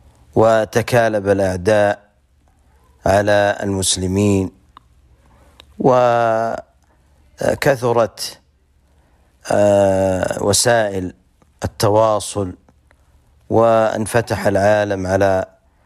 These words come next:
آه، على بعضه البعض، وغير ذلك من الأمور التي لا تخفى على شريف علمكم.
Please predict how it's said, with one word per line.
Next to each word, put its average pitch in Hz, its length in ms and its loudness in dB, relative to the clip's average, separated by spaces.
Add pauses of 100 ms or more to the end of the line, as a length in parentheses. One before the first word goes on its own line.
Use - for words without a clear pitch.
(500)
آه، 92 720 0
على 101 360 0
بعضه 98 640 -2 (100)
البعض، 104 480 0 (880)
وغير 139 340 2
ذلك 127 480 0
من 117 140 0
الأمور 101 560 0
التي 95 320 -2
لا 104 140 2
تخفى 95 600 -4 (880)
على 92 280 2
شريف 92 440 -4
علمكم. 95 720 -2